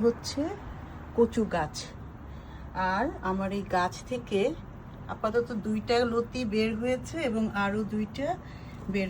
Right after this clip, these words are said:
হচ্ছে। আপনাদেরকে একটু দেখাই, এই যে আমি ধরে রেখেছি, এরকম লম্বা একটা কচুরলতি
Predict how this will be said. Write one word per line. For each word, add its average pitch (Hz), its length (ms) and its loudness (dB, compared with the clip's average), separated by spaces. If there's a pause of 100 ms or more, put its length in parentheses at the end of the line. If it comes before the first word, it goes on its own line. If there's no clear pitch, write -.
হচ্ছে। - 300 -8 (320)
আপনাদেরকে 180 480 -8
একটু - 120 -6 (120)
দেখাই, 226 320 -4 (1300)
এই 196 120 2
যে 190 140 -2
আমি 185 120 0 (100)
ধরে 190 180 -2 (100)
রেখেছি, - 400 -6 (400)
এরকম 196 260 -2 (160)
লম্বা 202 420 6 (1040)
একটা - 280 -4 (100)
কচুরলতি 233 680 0